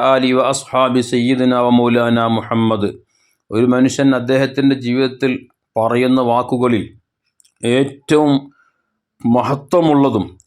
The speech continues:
ഏറ്റവും വലിയ പ്രതിഫലമുള്ളതും അള്ളാഹുവിന് ഏറ്റവും വലിയ ഇഷ്ടമുള്ളതുമായ ഒരു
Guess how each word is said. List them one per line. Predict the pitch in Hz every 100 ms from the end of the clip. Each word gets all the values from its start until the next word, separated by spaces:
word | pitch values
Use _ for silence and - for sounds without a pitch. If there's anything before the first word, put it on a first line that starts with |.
| 117
ഏറ്റവും | 123 - 135 135
വലിയ | 131 131 123
പ്രതിഫലമുള്ളതും | 123 131 143 143 127 120 113 90 - 117
അള്ളാഹുവിന് | 113 131 135 131 131 127
ഏറ്റവും | 131 127 123 123 - 123 123
വലിയ | 120 120 117
ഇഷ്ടമുള്ളതുമായ | - - 147 139 131 123 120 117 113 110 - - _ _ -
ഒരു | 110 113